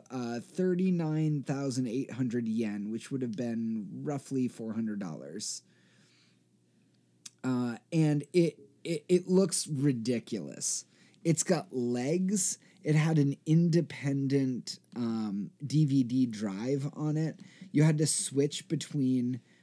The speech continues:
playing the game and play-, like, playing a game or playing a D V D. So, uh, it, it didn't get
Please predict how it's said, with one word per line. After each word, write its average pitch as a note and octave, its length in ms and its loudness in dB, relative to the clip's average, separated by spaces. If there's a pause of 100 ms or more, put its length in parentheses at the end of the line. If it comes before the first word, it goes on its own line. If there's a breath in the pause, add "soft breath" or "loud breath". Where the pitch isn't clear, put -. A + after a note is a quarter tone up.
(180 soft breath)
playing D3 540 2
the C3+ 80 0
game B2+ 680 0
and B2 260 -2
play-, A#2+ 600 -2
like, D3 240 0
playing D#3 300 4
a C3+ 60 2
game B2+ 360 2
or G#2+ 100 -4
playing B2 360 -2
a A#2 40 0
D A#2 160 0
V A2+ 140 -2
D. G#2+ 340 -2 (640 soft breath)
So, D3 540 2 (100)
uh, C3 280 -4
it, F#3 220 -6 (220)
it G#3 160 8
didn't C#4 380 0
get D#3 320 2